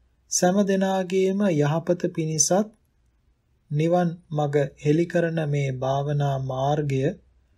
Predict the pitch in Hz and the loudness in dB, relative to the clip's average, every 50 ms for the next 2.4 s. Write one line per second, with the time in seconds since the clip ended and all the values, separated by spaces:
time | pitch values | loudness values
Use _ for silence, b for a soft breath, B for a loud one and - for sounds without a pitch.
0 | _ _ _ _ - 160 160 160 202 214 208 208 - - 165 151 151 - 151 143 | _ _ _ _ 4 4 6 6 6 4 4 0 -2 -2 -2 -2 -2 -2 -2 0
1 | 139 143 160 175 175 - 156 147 147 - 190 190 175 165 180 180 180 - 160 147 | 0 0 -2 -4 -2 0 0 0 2 0 -2 -4 -2 -4 -4 -4 -2 -2 -2 -2
2 | 151 151 151 147 147 143 143 - | -2 -4 -4 -2 -2 -2 -2 -2